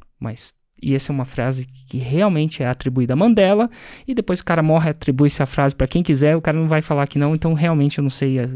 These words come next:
pessoas de plantão, ele realmente falou o seguinte, "Tudo parece impossível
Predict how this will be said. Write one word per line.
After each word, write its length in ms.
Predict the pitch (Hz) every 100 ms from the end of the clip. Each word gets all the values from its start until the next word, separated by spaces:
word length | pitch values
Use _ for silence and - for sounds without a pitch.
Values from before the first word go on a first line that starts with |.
| - -
pessoas 240 | 123 127
de 60 | 123
plantão, 460 | 123 113 135 135 139 - - - - - -
ele 380 | 135 135 135 - - _ _ _ -
realmente 480 | 135 156 143 139
falou 240 | - 131 131
o 40 |
seguinte, 420 | 131 113 107 -
"Tudo 280 | - 165 180
parece 360 | 160 135 127 135
impossível 680 | 127 120 - 147 160 165